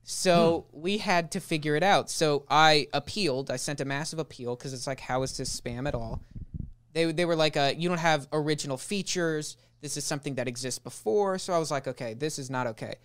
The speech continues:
Speaker 1: We did our research. I was like, "Truth or Dare apps, there are a bunch of them, yes, but none have been updated in, like, the last three years except for one.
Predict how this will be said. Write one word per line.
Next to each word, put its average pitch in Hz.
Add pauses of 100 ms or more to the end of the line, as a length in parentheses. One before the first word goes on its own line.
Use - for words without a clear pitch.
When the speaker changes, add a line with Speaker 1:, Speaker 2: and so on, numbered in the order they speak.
(240)
Speaker 1:
We 165
did 160
our 131
research. 170
I 170
was 170
like, 151
"Truth 233
or 214
Dare 185
apps, 165
there 185
are 151
a 135
bunch 160
of 143
them, 143
yes, 135
but 127
none 156
have 151
been 143
updated 127
in, 123
like, 127
the 127
last 127
three 160
years 123
except 127
for 131
one. 117